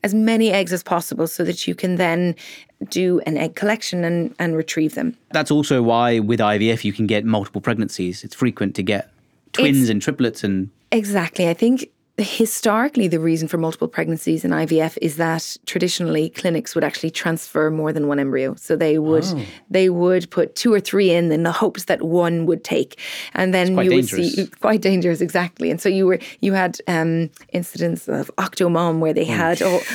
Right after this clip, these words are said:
Speaker 1: all eight embryos. I mean, can you imagine transferring that many,
Speaker 2: <laughs>
Speaker 1: hoping one would take, and guess what? They've all,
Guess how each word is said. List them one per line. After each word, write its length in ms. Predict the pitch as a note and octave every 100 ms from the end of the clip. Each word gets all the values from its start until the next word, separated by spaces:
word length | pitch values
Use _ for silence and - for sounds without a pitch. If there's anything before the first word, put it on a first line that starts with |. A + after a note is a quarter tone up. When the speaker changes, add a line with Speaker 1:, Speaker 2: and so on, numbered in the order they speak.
| -
Speaker 1:
all 280 | G#3+ G3+ G3+
eight 180 | G#3 G3 -
embryos. 460 | F#3+ F#3 F#3 F3
I 20 |
mean, 160 | G3 G3
can 100 | A#3
you 80 | G#3
imagine 300 | C4 C4 A3
transferring 560 | A3 G3+ - A3 F#3
that 100 | F3+
many, 280 | - F#3 F#3
Speaker 2:
<laughs> 140 | F3 B3
Speaker 1:
hoping 300 | D4+ A3 G3+
one 200 | G#3 G3
would 120 | F#3
take, 300 | A3 F#3+ F3+
and 140 | E3
guess 260 | G#3 G3 -
what? 200 | G3 -
They've 180 | F#3+ F#3
all, 320 | F#3+ F3+ E3+